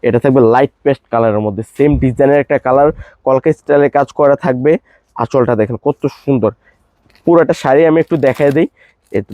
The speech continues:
পুরোটা শাড়ি দেখাবো, first to last all over কাজ করা থাকবে ভিউয়ার্স, পুরাটাতে কাজ করা আছে এটার। দেখেন তো কত সুন্দর, ইন্ডিয়ান পিওর কানি কাতান চলে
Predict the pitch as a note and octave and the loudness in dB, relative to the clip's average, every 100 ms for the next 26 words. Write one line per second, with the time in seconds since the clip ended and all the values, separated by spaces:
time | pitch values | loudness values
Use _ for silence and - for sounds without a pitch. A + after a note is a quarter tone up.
0 | - B2 A#2 B2 A2+ A2 - - - - | -2 -2 -2 -2 0 0 -2 -8 -14 -18
1 | B2 - - D3+ D3 - F3+ E3+ E3 D3+ | -18 -18 -10 -2 -2 -2 0 2 2 0
2 | D#3 E3 D#3+ D3+ D#3 - C#3+ B2 A#2 G#2+ | 0 2 0 -2 -4 -2 -4 -2 -4 -4
3 | F#2+ F#2+ - _ _ - _ _ _ F3 | -4 -6 -8 _ _ -20 _ _ _ 2
4 | F#3 F3 F3+ D#3+ E3 - D3 B2+ A2+ A2+ | 2 2 0 0 0 0 0 0 0 -4
5 | G2+ G2+ A2+ _ - _ _ _ _ _ | -6 -10 -14 _ -20 _ _ _ _ _
6 | _ - - _ _ _ _ - G2+ G#2+ | _ -20 -20 _ _ _ _ -4 -2 0
7 | B2 C3+ C#3+ _ D3+ D#3 _ _ E3+ - | -2 -2 -4 _ -2 -2 _ _ -2 -2
8 | - D#3 C#3+ A#2 G2+ - D3 D#3+ D#3 F3 | -4 0 2 0 -2 -2 2 4 4 2
9 | E3+ - E3+ E3+ E3 D#3 D#3 E3 D#3 D#3 | 2 -2 0 0 2 0 0 0 0 -2
10 | C3+ C#3+ | -2 0